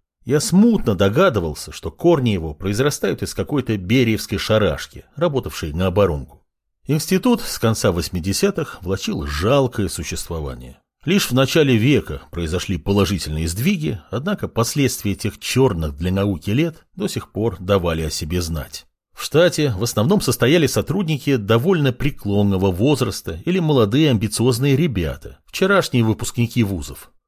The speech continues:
Людей среднего, можно сказать, потерянного поколения раз-два и обчелся. Большое начальство разъезжало на солидных служебных "Волгах".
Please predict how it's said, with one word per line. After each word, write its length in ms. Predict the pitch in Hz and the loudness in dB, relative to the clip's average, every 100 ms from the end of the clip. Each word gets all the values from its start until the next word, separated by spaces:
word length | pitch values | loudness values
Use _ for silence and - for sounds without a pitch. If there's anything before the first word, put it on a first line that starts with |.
| _ | _
Людей 420 | 117 135 143 135 | 0 2 4 2
среднего, 640 | - - 123 196 135 131 - | 2 2 2 2 0 -4 -4
можно 280 | 92 110 87 | 0 0 0
сказать, 460 | 82 95 85 80 - | -4 -4 -4 -4 -4
потерянного 720 | - 120 - 107 85 76 69 | 0 0 2 2 2 -2 -6
поколения 640 | - - 143 220 170 135 87 | -8 -2 0 0 -2 -6 -6
раз-два 640 | 117 185 160 87 87 98 85 | 0 2 2 -2 -2 -2 -2
и 60 | |
обчелся. 580 | 87 82 - 78 - - _ _ _ _ _ | -4 -4 -8 -8 -8 -12 _ _ _ _ _
Большое 640 | 85 90 85 - 180 170 | -2 -2 0 4 6 6
начальство 720 | 143 107 123 143 139 - 131 | 4 2 2 2 2 0 2
разъезжало 540 | 98 98 98 78 104 101 | 2 2 0 0 0 0
на 100 | 87 | -2
солидных 540 | - 87 110 117 101 | -2 2 2 2 -2
служебных 580 | - 92 85 95 87 - | -2 -4 0 0 -2 -6
"Волгах". 640 | 80 90 71 - - - | -4 -4 -4 -10 -20 -20